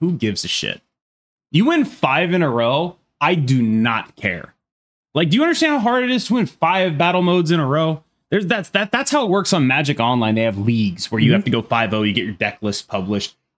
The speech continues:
Speaker 1: I don't care if you bypass the system. The system's only there to make it, like, so a free-to-play player has a reasonable shot. If you assume you have a fifty percent win rate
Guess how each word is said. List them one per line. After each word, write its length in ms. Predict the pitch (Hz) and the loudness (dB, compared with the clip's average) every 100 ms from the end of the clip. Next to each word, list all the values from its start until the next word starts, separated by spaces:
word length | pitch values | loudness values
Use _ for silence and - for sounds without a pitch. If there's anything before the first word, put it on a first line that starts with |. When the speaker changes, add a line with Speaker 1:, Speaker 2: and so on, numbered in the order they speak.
| _ | _
Speaker 1:
I 80 | 202 | -2
don't 200 | 269 247 | -2 -2
care 340 | - 196 185 123 | -2 0 0 0
if 180 | 139 | 0
you 80 | 151 | 0
bypass 640 | 107 123 143 - 131 117 - | 0 0 -2 -2 -4 -2 -2
the 80 | |
system. 600 | 110 - 123 - 98 82 - _ _ _ | -2 0 0 0 -2 -6 -12 _ _ _
The 80 | 139 | 2
system's 480 | - 247 - 254 165 | 2 2 2 0 2
only 300 | 190 180 135 | 2 2 2
there 220 | 139 160 | 0 0
to 80 | 127 | 2
make 260 | 127 131 | 0 0
it, 160 | 123 - | -2 0
like, 220 | 117 104 | -2 -2
so 220 | - 131 | -2 -2
a 40 | 123 | -2
free-to-play 560 | - 135 135 131 123 | -2 -2 0 0 -2
player 360 | 117 117 120 117 | -2 -2 0 0
has 180 | 113 104 | -2 -2
a 40 | |
reasonable 520 | 104 117 110 107 78 | -2 0 0 -2 -2
shot. 380 | 80 - 98 - | -4 -2 -2 -2
If 100 | 101 | -2
you 80 | 208 | -2
assume 300 | 262 - 220 | -2 -2 0
you 80 | 190 | 0
have 80 | 170 | 0
a 60 | 135 | -2
fifty 280 | 151 - | -4 -4
percent 380 | - 120 139 104 | -4 -2 -2 0
win 140 | 110 127 | 0 0
rate 320 | 139 143 | 0 -2